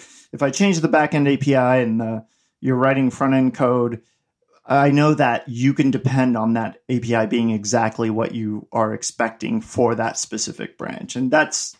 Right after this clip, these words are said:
amazing for just being able to get up and running and not having to ask questions. That's awesome. But then on the flip side, it's easy to see everything that's there and lint and audit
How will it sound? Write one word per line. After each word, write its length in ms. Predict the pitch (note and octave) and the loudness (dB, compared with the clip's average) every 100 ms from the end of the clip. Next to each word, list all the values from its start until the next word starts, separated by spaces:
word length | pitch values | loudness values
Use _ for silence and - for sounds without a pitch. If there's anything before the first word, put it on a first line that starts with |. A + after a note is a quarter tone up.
| _ | _
amazing 540 | C3+ B2 B2+ C3 C#3 B2+ | -2 0 2 2 0 -2
for 180 | B2+ | -4
just 220 | A2 B2+ - | -4 -6 -2
being 180 | B2+ | -2
able 180 | A#2+ A#2 | -2 -4
to 80 | A#2 | -6
get 200 | A2 A2+ | -4 -4
up 140 | A2+ | -4
and 160 | A2+ A#2 | -4 -6
running 360 | A2+ A#2 E3 - _ - _ | -4 -2 -4 -6 _ -20 _
and 120 | C3+ | 0
not 140 | A2+ | 0
having 280 | B2 A#2+ A#2+ | 0 2 2
to 60 | A2+ | 0
ask 240 | A2+ A2 | -2 -4
questions. 400 | - - - D#3+ | -8 -8 -6 -4
That's 180 | A#2+ - - | -4 -6 -10
awesome. 480 | - C#3+ F3 G3 - _ _ _ _ | -10 -6 -2 -2 -4 _ _ _ _
But 140 | D#3 | 0
then 380 | D3 C#3 C3+ C3 - | 2 4 2 0 0
on 160 | C3+ | 2
the 80 | B2 | 2
flip 340 | A#2+ G3 A3+ - | 0 -2 -2 0
side, 440 | C#3 B2 A#2+ A#2+ _ _ _ _ _ _ _ _ _ _ - | 0 2 0 -4 _ _ _ _ _ _ _ _ _ _ 0
it's 300 | D#3+ - - | 0 0 0
easy 380 | F#3 F#3 E3+ F3+ | 4 4 4 2
to 100 | D3 | 2
see 460 | - - C#3+ C#3 - | 0 2 2 2 -2
everything 480 | B2 C3+ - B2 | 0 -2 2 0
that's 240 | A2+ G#2+ - | 0 -4 -6
there 600 | A#2+ C3+ B2+ B2 A#2 - _ | 0 2 2 0 -2 -8 _
and 500 | C3 A#2+ A2+ A2 G#2+ - _ _ _ _ _ - | 2 2 2 0 -2 -12 _ _ _ _ _ -12
lint 600 | B2+ B2+ C3 D#3 D#3 - | -2 2 4 4 2 -2
and 300 | - B2 A2 - | 0 0 2 2
audit 420 | C3+ C#3 C#3 | 2 2 -2